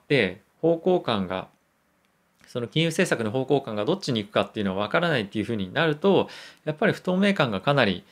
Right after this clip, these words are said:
マーケットとしても持つと思うんですよね。なのでマーケット、株式市場全体として非常にネガティブな方向に移る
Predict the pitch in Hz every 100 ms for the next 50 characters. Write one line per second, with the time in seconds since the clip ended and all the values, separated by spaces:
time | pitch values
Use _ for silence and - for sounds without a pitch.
0 | _ _ - 120 127 123 123 123 - 147
1 | 92 - - 175 - 104 104 101 92 -
2 | 143 180 - _ _ _ _ 165 135 135
3 | 151 151 151 - 156 147 160 170 - 202
4 | 180 147 151 151 156 156 151 - 202 123
5 | - - - 131 123 147 143 139 190 214
6 | 131 104 95 98 104 117 107 107 104 135
7 | 95